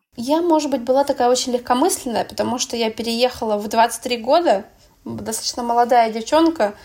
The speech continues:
и я переехала за мужчиной.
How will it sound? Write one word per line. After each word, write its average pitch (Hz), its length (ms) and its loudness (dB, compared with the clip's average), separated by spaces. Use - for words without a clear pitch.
и 240 60 -8
я 285 180 4
переехала 220 1400 0
за 233 440 2
мужчиной. 226 880 -2